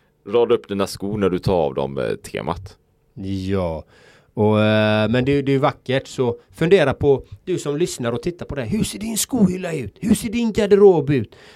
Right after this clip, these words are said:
Speaker 2: Har du många ting som du inte behöver eller i-, inte vill ha rent av? Eller har d-,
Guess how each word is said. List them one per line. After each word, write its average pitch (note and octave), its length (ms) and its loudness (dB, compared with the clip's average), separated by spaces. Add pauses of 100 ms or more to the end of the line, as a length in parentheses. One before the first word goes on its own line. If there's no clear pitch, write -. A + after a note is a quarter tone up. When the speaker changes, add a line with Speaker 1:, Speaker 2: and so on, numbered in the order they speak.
(320)
Speaker 2:
Har G#3+ 320 6
du F#3+ 80 4
många G3 320 2
ting D#3+ 340 -4
som D#3+ 160 -6
du F3 60 2
inte - 140 -10
behöver B2 720 0
eller C3 360 0 (360)
i-, - 440 -6
inte D#3+ 220 0
vill C#3+ 200 -2
ha D#3+ 460 -2 (200)
rent C3 380 -4
av? A2+ 160 -2
Eller D3+ 200 2
har C#3+ 480 2
d-, C3+ 120 -12